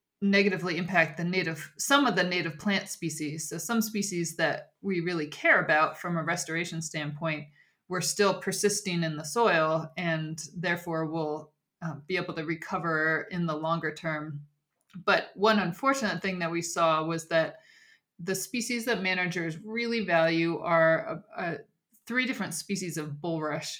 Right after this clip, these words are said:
And those species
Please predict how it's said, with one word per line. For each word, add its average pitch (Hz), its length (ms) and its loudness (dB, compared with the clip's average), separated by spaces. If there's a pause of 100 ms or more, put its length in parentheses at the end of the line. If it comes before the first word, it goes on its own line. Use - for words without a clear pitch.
(600)
And 160 560 -2 (120)
those 208 600 4
species 165 840 -2